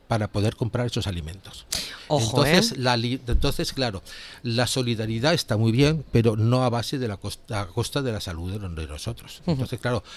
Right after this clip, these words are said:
Speaker 1: nosotros subimos la, el índice según interesa políticamente, nos llegan inmedia-, elementos irradiados que otros países no lo quieren.
Speaker 2: Si hablamos de la epigenética, hablamos de, eh, solución.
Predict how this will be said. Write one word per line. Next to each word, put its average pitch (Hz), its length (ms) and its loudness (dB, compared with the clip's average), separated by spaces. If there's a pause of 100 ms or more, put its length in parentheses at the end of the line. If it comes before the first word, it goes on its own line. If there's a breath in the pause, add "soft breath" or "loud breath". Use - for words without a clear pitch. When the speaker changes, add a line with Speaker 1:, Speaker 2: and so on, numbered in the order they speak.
(240 loud breath)
Speaker 1:
nosotros 110 280 0
subimos 117 420 2
la, 131 140 0
el 131 160 -2
índice 139 420 -2
según 110 420 -4
interesa 117 460 -2
políticamente, 131 760 -2 (480 loud breath)
nos 98 180 0
llegan 107 320 -2
inmedia-, 110 380 -6
elementos 117 440 -2
irradiados 143 640 0
que 113 180 -6
otros 120 240 -8
países 127 240 -6
no 143 120 -4
lo 101 80 -2
quieren. 87 240 -6 (1400 loud breath)
Speaker 2:
Si - 160 2
hablamos 170 400 4
de 214 80 4
la 196 320 2
epigenética, 180 880 -2
hablamos 175 560 2
de, 185 300 2
eh, 156 380 4
solución. 151 1000 4